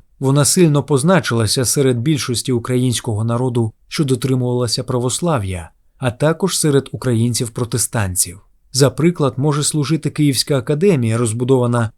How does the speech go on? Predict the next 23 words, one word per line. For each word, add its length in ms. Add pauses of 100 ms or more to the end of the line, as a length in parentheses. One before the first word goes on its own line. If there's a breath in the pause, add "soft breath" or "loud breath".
митрополитом 800
Петром 320
Могилою, 640 (160)
що 180
стала 340
головним 520 (200)
інтелектуальним 920
центром 500
цілого 460
греко-православного 1080
світу, 500 (220)
та 80
у 80
своїй 380
організації 840
і 20
програмі 520
навчання 540
йшла 380
за 120
прикладом 540
західніх 640
університетів. 960